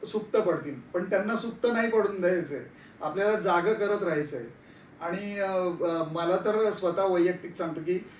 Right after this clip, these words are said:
लाजिरवाणी गोष्ट नाही वाटत. मी वारंवार या मुलांना सातत्याने मैदानात येण्याकरता मी आवाहन करत असतो आणि माझी मुलं ती आव्हान स्वीकारतात, येतात आणि त्या विषयांचा आनंद घेतात. आणि, अ,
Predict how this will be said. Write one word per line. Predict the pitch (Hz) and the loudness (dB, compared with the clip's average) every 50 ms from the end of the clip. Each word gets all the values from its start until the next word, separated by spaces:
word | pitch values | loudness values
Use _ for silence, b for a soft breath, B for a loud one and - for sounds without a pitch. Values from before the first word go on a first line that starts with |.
| B B - | B B -6
लाजिरवाणी | 165 170 160 156 156 156 175 214 208 208 208 208 208 214 | -2 0 0 0 0 0 0 2 4 4 4 4 2 2
गोष्ट | 202 196 190 175 - 208 | 2 2 2 2 2 0
नाही | 208 202 190 175 180 196 | 0 0 -2 -2 -4 -2
वाटत. | 208 202 180 175 180 170 170 165 | 0 -2 0 0 0 0 0 -2
मी | 175 180 190 196 202 202 B B B B - - | -4 -4 -4 -4 -6 -10 B B B B -8 -4
वारंवार | 160 170 170 180 185 208 202 185 180 185 196 214 | -2 0 0 2 2 2 2 0 2 4 4 4
या | 208 208 208 | 6 4 2
मुलांना | 196 190 185 190 185 185 185 190 185 196 208 208 202 B B B B B - - | 0 0 0 0 0 0 0 -2 -2 0 0 0 -2 B B B B B -10 -4
सातत्याने | - 180 170 - 202 180 190 202 196 196 | -2 -2 0 0 -2 0 0 0 0 -2
मैदानात | 190 185 175 175 180 190 196 196 196 | -2 0 0 2 2 2 2 0 0
येण्याकरता | 196 185 180 185 185 190 190 175 196 190 | 0 0 0 0 0 0 0 0 0 0
मी | 196 202 | 0 2
आवाहन | 202 - - 175 175 185 190 190 190 | 2 2 2 2 2 2 2 0 -2
करत | 180 202 185 185 | -2 0 0 2
असतो | 185 175 - 202 196 | 0 0 0 0 0
आणि | 190 185 190 190 | 0 0 0 -2
माझी | 190 185 175 170 170 185 | -2 -2 -2 -2 -2 -2
मुलं | 185 185 185 180 196 | -4 -2 -2 -2 -2
ती | 180 - 190 208 220 - B B B B B - | -2 -4 -6 -10 -10 -10 B B B B B -6
आव्हान | - 156 160 165 170 180 190 196 196 190 - - - | 0 2 4 4 4 2 0 -2 -4 -8 -12 -12 -12
स्वीकारतात, | - - 175 170 196 190 185 185 208 214 214 - | -4 -4 -2 0 2 2 2 2 2 0 0 0
येतात | 185 170 175 175 180 202 214 208 - | 2 4 4 4 4 2 0 -2 -4
आणि | 165 180 185 185 175 | -6 -6 -6 -4 -2
त्या | 202 185 180 185 | 0 2 4 4
विषयांचा | 185 185 180 175 175 190 196 196 185 180 202 - - B B B B B B - | 4 4 2 0 -2 -2 -2 -2 -2 -2 -2 -2 -2 B B B B B B -6
आनंद | 170 170 175 180 180 180 180 | -4 -4 -2 -2 0 0 0
घेतात. | 175 147 143 139 139 135 127 123 - - B B B B B B B B | 0 0 -2 -4 -6 -6 -8 -8 -12 -16 B B B B B B B B
आणि, | - 151 160 165 170 | -8 -6 -4 -4 -2
अ, | 170 165 165 165 160 156 | -2 -2 0 0 0 0